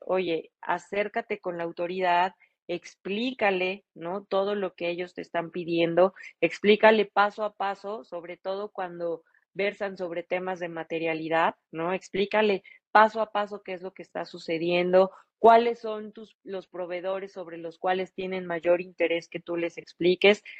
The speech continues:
Abre la comunicación con la autoridad, ¿no? Prácticamente invítala a que se siente contigo, así como ellos, ellos te están invitando a ti, invítala a que se siente contigo a la mesa para evitarte a toda costa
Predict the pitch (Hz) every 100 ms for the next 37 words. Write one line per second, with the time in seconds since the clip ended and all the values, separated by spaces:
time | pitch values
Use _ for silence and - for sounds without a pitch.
0 | - - - _ - 233 254 277 269 226
1 | 196 185 180 180 175 175 165 185 202 233
2 | 277 196 185 165 160 160 160 160 151 -
3 | _ 156 180 254 - - _ - 202 208
4 | 233 190 175 190 185 185 180 180 226 -
5 | 226 220 214 - 196 - 175 175 - 190
6 | 196 202 202 180 180 180 233 233 214 240
7 | 587 202 160 202 196 190 190 185 180 180
8 | 190 208 - 170 175 175 185 175 - 170
9 | 165 160 170 185 175 202 214 196 165 165
10 | - 180 175 180 170 160 170 175 180 165
11 | 156 165 170 208 311 - - - _ -
12 | 196 190 196 202 202 - 233 247 - 302
13 | - 185 185 - 196 202 - 190 196 -
14 | 214 247